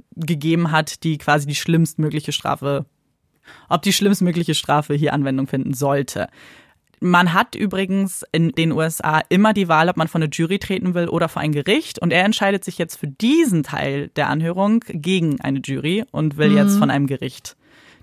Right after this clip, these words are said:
Speaker 1: die, ja, verurteilt werden sozusagen. Was ich vielleicht auch gar nicht so sinnfrei finde, um ganz ehrlich zu sein.
Speaker 2: Weiß ich nicht, weil
Speaker 1: <laughs>
Speaker 2: wenn du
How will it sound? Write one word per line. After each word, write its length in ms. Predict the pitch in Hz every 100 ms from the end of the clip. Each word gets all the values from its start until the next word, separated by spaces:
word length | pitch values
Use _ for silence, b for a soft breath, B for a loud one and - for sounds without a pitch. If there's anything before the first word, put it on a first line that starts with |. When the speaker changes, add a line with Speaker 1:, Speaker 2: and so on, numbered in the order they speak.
| -
Speaker 1:
die, 300 | 143 135 135
ja, 160 | 131 104 - _ _ -
verurteilt 420 | 131 120 143 -
werden 220 | - -
sozusagen. 640 | - - 143 139 - - - B B B -
Was 280 | 254 320 -
ich 260 | - 240 -
vielleicht 440 | - 202 165 190 - -
auch 240 | 170 -
gar 140 | -
nicht 140 | 151 147
so 120 | 156
sinnfrei 640 | 135 139 135 143 135 - -
finde, 260 | - 110 - -
um 160 | - -
ganz 280 | - 117 - _ - -
ehrlich 300 | - 131 -
zu 100 | - -
sein. 220 | - - b b b -
Speaker 2:
Weiß 220 | 202 208
ich 140 | 220
nicht, 380 | 208 208 - 208
weil 360 | - 156 151 143
Speaker 1:
<laughs> 40 |
Speaker 2:
wenn 200 | 220 208
du 380 | 220 226 220 285